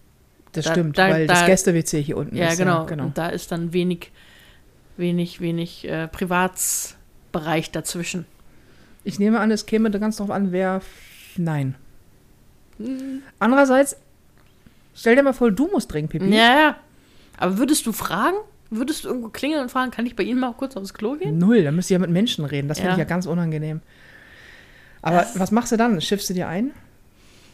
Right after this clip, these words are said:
Speaker 1: Ich glaube, ich würd mir lieber in die Hose pinkeln, ehrlich gesagt. Wenn ich mal so drüber nachdenke,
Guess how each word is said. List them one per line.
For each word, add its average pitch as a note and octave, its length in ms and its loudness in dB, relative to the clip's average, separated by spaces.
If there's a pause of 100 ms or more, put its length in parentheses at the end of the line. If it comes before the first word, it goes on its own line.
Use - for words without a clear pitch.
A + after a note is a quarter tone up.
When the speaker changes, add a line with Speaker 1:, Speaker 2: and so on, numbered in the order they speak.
(1080)
Speaker 1:
Ich G3 120 0
glaube, D#3+ 240 0
ich D3 80 2
würd A3+ 120 6
mir A3+ 60 10
lieber B3+ 200 10
in B3+ 100 10
die A#3+ 80 10
Hose C4+ 200 8
pinkeln, A3 360 8
ehrlich G3+ 240 6
gesagt. G#3+ 240 6
Wenn A#3+ 80 8
ich A#3 80 4
mal B3 120 6
so A#3+ 80 2
drüber A#3 180 6
nachdenke, D#4+ 580 2